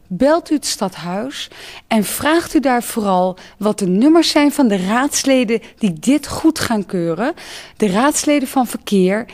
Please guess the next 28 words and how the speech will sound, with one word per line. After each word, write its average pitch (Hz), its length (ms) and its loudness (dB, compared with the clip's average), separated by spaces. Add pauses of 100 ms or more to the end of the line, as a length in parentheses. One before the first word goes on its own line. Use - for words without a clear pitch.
(180)
de 180 140 0
raadsleden 269 640 2
van 262 120 0
de 220 80 2
binnenstad. 175 720 -4 (360)
Belt 311 320 2
u 294 60 2
ze - 200 -4
op 359 360 -4
en 269 160 2
vertelt 277 500 0
u 330 180 0 (100)
wat 240 160 0
het 233 140 -6
voor - 320 -4
u 320 160 4
bete-, 269 440 0
vertelt 202 600 -2
u 302 140 2
hen 262 360 0 (240)
wat 214 140 2
het 214 140 0
voor - 220 -8
u 330 120 6
betekent 254 600 -2
als 160 280 -12
dit 233 280 -2
gebeurt. 180 680 -4